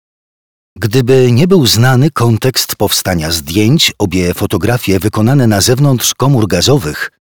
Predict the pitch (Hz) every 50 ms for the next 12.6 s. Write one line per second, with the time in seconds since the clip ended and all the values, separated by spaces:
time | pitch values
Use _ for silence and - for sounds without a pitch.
0 | _ _ _ _ - 117 165 170 160 180 180 156 151 151 135 156 147 - - -
1 | - 113 113 101 87 90 110 110 110 110 120 131 131 107 - 113 113 113 117 120
2 | 120 110 113 104 113 107 98 95 101 95 - - 117 98 85 - - 71 60 -
3 | _ _ _ _ _ _ _ - 104 104 - - 113 104 107 - - - - 104
4 | - - - 101 - - 113 95 87 82 - - 107 104 104 104 107 117 117 -
5 | - 104 107 104 98 - - 104 98 87 82 82 90 107 101 104 113 107 65 62
6 | - - - - - _ _ _ _ _ _ - 101 113 82 90 131 190 208 185
7 | 143 110 98 98 104 110 131 147 101 82 80 - - 87 107 98 - 117 113 107
8 | 107 104 - 104 104 135 165 160 - 120 98 92 - 98 85 - 95 101 95 87
9 | 90 82 117 131 113 90 82 101 107 107 104 98 - 110 107 104 101 98 - 98
10 | 98 95 87 92 113 113 113 - 110 95 - - 95 85 90 113 135 110 76 71
11 | 65 - _ _ _ _ _ _ - 87 123 117 110 - - - - 113 104 104
12 | 95 123 151 160 147 120 - - 139 131 131 123